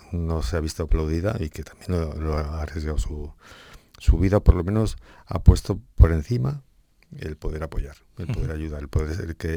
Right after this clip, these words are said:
Speaker 1: ir a trabajar, el, el estar ahí, eh, como voluntario para repartir alimentos, para, eh, que la, que nadie tenga carencias, para que no volvamos a ver a, a gente pidiendo, eh, en la calle.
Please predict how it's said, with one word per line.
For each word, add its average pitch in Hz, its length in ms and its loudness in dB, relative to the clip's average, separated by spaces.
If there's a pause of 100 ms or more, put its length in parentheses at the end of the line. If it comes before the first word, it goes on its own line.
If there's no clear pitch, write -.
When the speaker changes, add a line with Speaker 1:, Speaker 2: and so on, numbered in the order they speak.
Speaker 1:
ir 85 100 0
a 80 40 -2
trabajar, 80 480 -4
el, 78 180 -4 (100)
el 78 100 -6
estar 87 400 -6 (320)
ahí, 87 360 -4
eh, 87 240 -6
como 82 220 -6
voluntario 80 720 -2 (340)
para 85 220 -2
repartir 85 420 -2
alimentos, 87 540 -2
para, 80 320 -6 (420)
eh, - 180 -8
que 87 120 -6
la, 80 240 -6
que - 160 -6
nadie 85 320 -2
tenga 87 260 -4
carencias, 87 580 0
para 85 220 -6
que - 160 -12
no 85 140 -4
volvamos 85 400 -2
a - 20 -6
ver 82 140 -2
a, 85 240 -6 (420)
a 80 60 -14
gente - 260 -8
pidiendo, 80 800 -2 (200)
eh, 80 340 -10 (420)
en 82 140 -6
la 76 80 -6
calle. 82 380 -4